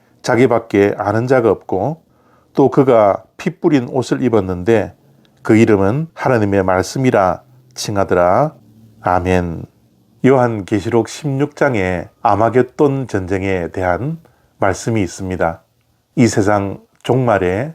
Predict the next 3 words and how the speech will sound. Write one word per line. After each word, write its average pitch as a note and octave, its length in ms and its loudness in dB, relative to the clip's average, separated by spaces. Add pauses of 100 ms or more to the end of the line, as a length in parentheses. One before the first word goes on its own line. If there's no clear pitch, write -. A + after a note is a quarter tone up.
일어나는 F#2 680 -2 (120)
마지막 G#2 640 -2
전쟁이죠. F#2 1000 -4